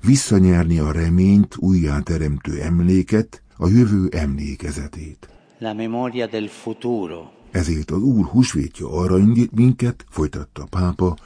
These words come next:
Speaker 1: hogy haladjunk előre. Lépjünk ki a vereség érzetéből, hengerítsük el a követ a sírokról, ahová gyakran bezárjuk reményünket, hogy bizalommal tekintsünk a jövőbe, mert Krisztus feltámadt,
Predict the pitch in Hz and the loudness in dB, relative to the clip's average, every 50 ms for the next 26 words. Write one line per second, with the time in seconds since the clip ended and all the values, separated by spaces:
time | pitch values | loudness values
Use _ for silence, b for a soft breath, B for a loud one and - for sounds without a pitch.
0 | b b b b b 98 - - - 151 135 127 120 107 107 113 107 104 90 73 | b b b b b -6 -4 -2 0 0 2 2 2 4 6 6 6 6 4 0
1 | 65 65 69 - 69 71 78 92 - _ B B B B B B 127 143 139 139 | -2 -2 -4 -6 -8 -10 -12 -14 -18 _ B B B B B B 8 8 8 8
2 | - 98 95 92 90 82 90 87 82 78 71 90 90 87 80 71 - - 80 73 | 6 4 4 4 4 4 4 2 2 2 2 2 2 2 0 -2 -4 -4 -4 -4
3 | 69 69 82 92 92 82 76 73 80 76 - - 78 78 76 69 80 80 80 73 | -4 -2 0 0 0 0 -2 -4 -4 -4 -4 -4 -2 -2 -2 -2 -2 -2 -2 -4
4 | 69 b b b b - 139 147 139 104 92 82 80 80 - - - 92 82 82 | -6 b b b b 2 4 4 6 6 6 4 4 2 -2 -4 -4 -2 -2 0
5 | 82 76 76 73 73 - 98 85 78 69 - - 80 73 - 98 98 98 92 92 | 0 -2 -2 -2 0 2 2 2 2 0 -6 -8 -10 -6 -2 0 2 2 4 4
6 | 90 87 - - 92 92 90 92 82 - b b b b b b b b 92 92 | 2 2 2 2 4 4 4 4 2 0 b b b b b b b b 0 2
7 | 92 92 87 80 82 82 82 78 120 127 123 - - 87 85 80 76 87 87 82 | 2 2 2 2 0 0 2 2 2 2 2 0 0 0 2 2 2 2 0 0
8 | 78 82 73 71 71 69 73 71 - - 73 73 73 71 69 69 71 71 73 78 | 0 -2 -2 -4 -4 -4 -6 -6 -6 -8 -8 -6 -4 -4 -4 -4 -4 -4 -2 -2
9 | 82 80 - 95 101 - - b b b b b 101 98 95 139 147 110 95 76 | -2 -2 -2 -2 -4 -4 -8 b b b b b -2 0 2 2 2 2 2 2
10 | 76 78 80 80 76 69 67 65 - 82 80 - - 82 76 69 - - 76 73 | 2 0 0 0 -2 -2 -4 -4 -4 -6 -4 -4 -4 -6 -6 -6 -8 -8 -6 -6
11 | 69 71 73 73 80 87 85 87 87 87 90 87 87 95 98 95 - b b b | -6 -6 -6 -2 -2 -2 0 0 0 0 0 0 0 -2 -2 -4 -6 b b b
12 | b 80 80 78 71 69 - - - - 95 92 - - - 71 67 - - - | b -2 0 0 -2 -4 -8 -10 -6 -2 -2 -2 -2 -4 -12 -12 -12 -10 -4 -2
13 | 98 101 104 101 - - 95 90 90 90 90 90 - - - | 0 0 0 -2 0 0 0 2 2 2 0 0 -4 -10 -20